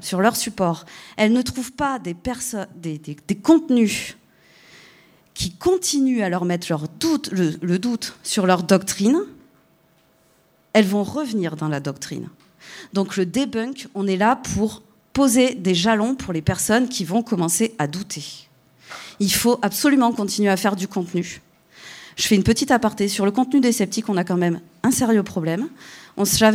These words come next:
joue en mode scientifique, faut être un peu froidasse, on met des publis et tout, euh, bon, ok. Les gourous et les gens qui font de l'emprise mentale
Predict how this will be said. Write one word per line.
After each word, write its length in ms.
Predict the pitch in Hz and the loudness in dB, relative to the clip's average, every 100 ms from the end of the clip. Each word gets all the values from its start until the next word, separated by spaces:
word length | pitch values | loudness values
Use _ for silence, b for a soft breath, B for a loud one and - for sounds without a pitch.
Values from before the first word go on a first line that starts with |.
| 240 | 4
joue 520 | 208 202 220 247 233 | 0 -2 -2 2 4
en 140 | 175 | 4
mode 340 | 180 196 170 170 | 4 2 2 0
scientifique, 640 | - 220 220 196 - 226 | 2 0 0 -4 -4 -6
faut 160 | - 175 | -4 -4
être 160 | 170 | -2
un 80 | 180 | -2
peu 140 | 190 | -2
froidasse, 580 | 208 - 175 180 196 196 | 0 0 2 2 2 0
on 180 | 170 156 | -2 0
met 120 | 160 | 0
des 100 | 156 | 0
publis 460 | 160 - 151 180 190 | -4 -6 -4 -4 -4
et 100 | 151 | -8
tout, 280 | - 180 185 | -6 -2 -2
euh, 100 | 143 | -2
bon, 200 | 143 175 - - - B B B | -6 -14 -16 -20 -20 B B B
ok. 260 | 151 151 170 - _ B B B B B B | -8 -8 -10 -12 _ B B B B B B
Les 120 | 180 214 | -6 -4
gourous 520 | 196 226 240 262 254 | -2 0 2 0 -2
et 100 | 190 | -2
les 100 | 170 | 0
gens 140 | 175 226 | 2 2
qui 100 | 226 | 0
font 100 | 220 | -2
de 40 | |
l'emprise 260 | 202 - 185 | -2 -4 -4
mentale 460 | 190 190 220 226 | -4 -2 0 0